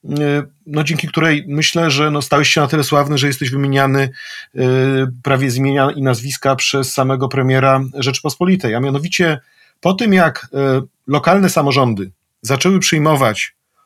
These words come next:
uchwały sprzeciwiające się tak zwanej ideologii L G B T, postanowiłeś zorganizować, e, e, akcję. Moim zdaniem, od początku tak to odczytywałem, to był happening artystyczny, e, polegający na takim, no, chwilowym instalowaniu tabliczek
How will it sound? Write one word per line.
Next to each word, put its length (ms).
uchwały 580
sprzeciwiające 880
się 120
tak 160
zwanej 340
ideologii 500
L 100
G 140
B 100
T, 340
postanowiłeś 600
zorganizować, 920
e, 220
e, 120
akcję. 600
Moim 180
zdaniem, 440
od 100
początku 320
tak 140
to 80
odczytywałem, 600
to 120
był 200
happening 420
artystyczny, 800
e, 120
polegający 640
na 100
takim, 380
no, 120
chwilowym 440
instalowaniu 600
tabliczek 800